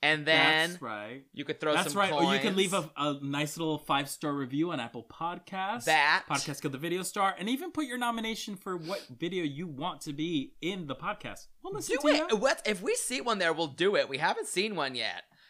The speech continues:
Speaker 1: And the, uh,
Speaker 2: Yeah.
Speaker 1: we do love our patrons 'cause those people click on the link in our Linktree or pod description,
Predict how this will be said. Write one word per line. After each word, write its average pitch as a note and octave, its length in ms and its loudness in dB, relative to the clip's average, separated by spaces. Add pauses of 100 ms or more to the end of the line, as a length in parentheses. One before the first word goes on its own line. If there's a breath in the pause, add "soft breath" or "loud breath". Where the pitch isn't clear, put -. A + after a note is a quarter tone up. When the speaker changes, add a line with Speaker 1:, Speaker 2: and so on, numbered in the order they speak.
(140 soft breath)
Speaker 1:
And F3 160 6
the, F#3 120 6
uh, E3+ 140 6
Speaker 2:
Yeah. D3+ 160 2
Speaker 1:
we F#2+ 60 -8
do A#3 180 0
love A3+ 180 8
our F3 120 4
patrons D#3 760 0
'cause C3 220 -6
those G3+ 320 2
people D3 480 2
click - 280 -2
on D3 180 0
the C#3 80 0
link D#3 280 -4
in C#3 100 -2
our A#2+ 140 0
Linktree E3 540 -4
or B2+ 160 -2
pod F3+ 340 2
description, C3 720 -4